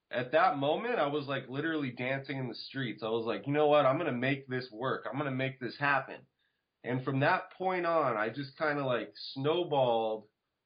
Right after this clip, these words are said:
what has become today, which I'm gonna tell you about. And I started building websites for some of the biggest businesses in San Diego, just piggybacking off of each other and, and telling, you know, networking on Facebook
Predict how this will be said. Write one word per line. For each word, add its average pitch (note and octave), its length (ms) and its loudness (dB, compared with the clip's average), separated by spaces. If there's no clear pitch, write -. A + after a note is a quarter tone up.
what C#3 160 -2
has C#3+ 140 -2
become C#3 580 -2
today, D3+ 400 2
which A#2+ 240 -2
I'm B2 160 -4
gonna B2 280 -4
tell F#3 200 -2
you D3 140 0
about. G2+ 480 0
And B2+ 420 2
I B2 160 0
started E3+ 340 2
building D#3 320 2
websites D3+ 600 2
for C3+ 100 -6
some D3 200 -2
of C#3 80 -4
the B2+ 60 -6
biggest C#3+ 420 -4
businesses C3+ 580 -6
in B2 120 -10
San C3 300 -2
Diego, C3 640 0
just D#3 300 2
piggybacking D#3 880 0
off C#3+ 280 2
of C#3+ 140 -8
each D3+ 200 -8
other D#3+ 360 2
and, A#2 220 -4
and A2+ 260 -6
telling, C#3+ 420 0
you A#2+ 100 -8
know, A2+ 160 0
networking D3 640 -2
on B2+ 200 -4
Facebook F3 600 -2